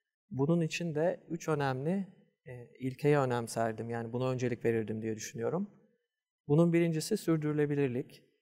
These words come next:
Yani o platformdan sattığımız tüm ürünler çevre dostu olurdu. Buradaki ana mesajı da aslında çöle dönmeye başlayan dünyamızı daha bereketli bir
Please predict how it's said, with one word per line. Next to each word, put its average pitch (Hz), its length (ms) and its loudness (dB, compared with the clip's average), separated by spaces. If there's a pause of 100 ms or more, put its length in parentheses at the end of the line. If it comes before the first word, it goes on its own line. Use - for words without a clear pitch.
(160)
Yani 117 240 2
o 160 200 4
platformdan 135 720 0
sattığımız 127 640 -4
tüm 147 220 0
ürünler 127 540 2
çevre 143 340 2
dostu 120 320 0
olurdu. 110 500 0 (640)
Buradaki 156 440 6
ana 151 180 2
mesajı 151 460 0
da 139 260 2
aslında 143 380 -2
çöle 147 460 0 (500)
dönmeye 131 480 -2
başlayan 120 600 -2 (560)
dünyamızı 127 720 2
daha 156 240 2
bereketli 143 560 -2
bir 127 360 -4